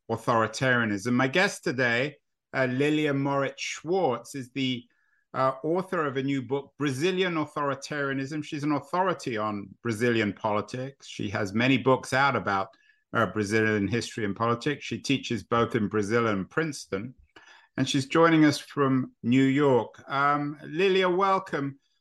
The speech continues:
Uh, could you talk a little bit about how you view today the current situation in terms of, uh, uh, uh,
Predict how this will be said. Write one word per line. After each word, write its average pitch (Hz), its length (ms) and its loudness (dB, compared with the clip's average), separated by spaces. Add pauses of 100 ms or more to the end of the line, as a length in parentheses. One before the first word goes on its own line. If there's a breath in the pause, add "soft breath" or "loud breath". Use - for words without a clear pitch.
(160)
Uh, 185 180 0 (200)
could 294 180 -2
you 311 200 0 (180)
talk 254 360 0
a 208 40 2
little 180 240 0
bit 160 220 -2
about 151 260 0 (300)
how 190 480 2 (300)
you 143 340 -2
view 143 680 0
today 135 680 -2
the 123 60 -8
current 139 440 -2
situation 117 840 -4
in 110 160 -4
terms 117 520 0
of, 107 300 2 (460)
uh, 110 480 0 (560)
uh, 127 40 -12
uh, 113 460 -4